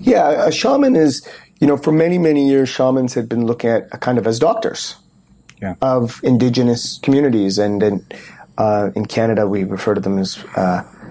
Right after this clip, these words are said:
Speaker 1: either First Nations or indigenous, where I'm originally from. Uh, and every country has a different way of describing them. But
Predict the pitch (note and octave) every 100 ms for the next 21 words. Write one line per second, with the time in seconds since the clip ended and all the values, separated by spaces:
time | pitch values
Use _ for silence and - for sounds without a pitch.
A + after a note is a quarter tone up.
0 | - - - G#2+ G2 - A2 - G#2 G2+
1 | - G2 G2 F#2+ F2+ G2 G2+ G2 F#2+ F#2+
2 | C#3 - - F2 F2+ F2+ F2 F2 F2+ F2+
3 | F2 - F2+ - - - - - - F#2+
4 | F2 - F#2 G2 G2 F#2 F#2+ - F#2+ F#2
5 | F2+ - - - F2+ - - - - -
6 | G#2 F#2 F2+ F#2 - A2 A2+ A2+ F#2+ F#2+
7 | G2